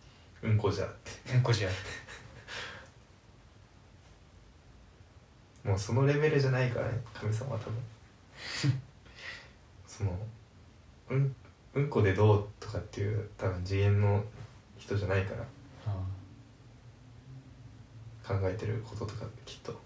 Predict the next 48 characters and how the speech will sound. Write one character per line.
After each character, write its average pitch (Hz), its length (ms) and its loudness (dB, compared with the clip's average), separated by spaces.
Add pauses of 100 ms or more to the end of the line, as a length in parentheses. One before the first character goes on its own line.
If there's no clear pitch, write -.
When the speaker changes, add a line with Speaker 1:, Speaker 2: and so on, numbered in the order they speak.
(140)
Speaker 2:
な 104 140 0
る 104 60 -2
ほ 104 80 -4
ど。 98 180 -8 (800)
で 156 120 6
も、 120 360 4 (480)
ポ 135 100 6
イ 139 40 8
ン 139 40 6
ト 139 80 4
カ 135 120 6
ー - 20 8
ド 107 80 4
作 - 180 -2
り 104 80 2
に 95 60 -2
来 - 40 -10
た - 80 -6
ん 90 40 -6
で - 60 -8
す - 80 -12
も - 40 -2
ん - 40 0
ね。 123 40 2
Speaker 1:
ポ 131 60 4
イ - 20 6
ン - 20 6
ト 139 100 6
カ 160 140 6
ー 131 40 8
ド 127 80 6
は 113 120 0
作 - 200 -4
り 95 100 2
た - 80 -6
か - 80 -4
っ - 60 -2
た - 100 -4
ら 110 80 2
し - 180 0
い。 - 20 -6
Speaker 2:
あ - 40 -6 (2750)
あ。 - 20 -16
Speaker 1:
<laughs> - 20 -10
神 95 140 0
様 95 240 -2
と - 140 -2
て。 - 180 -4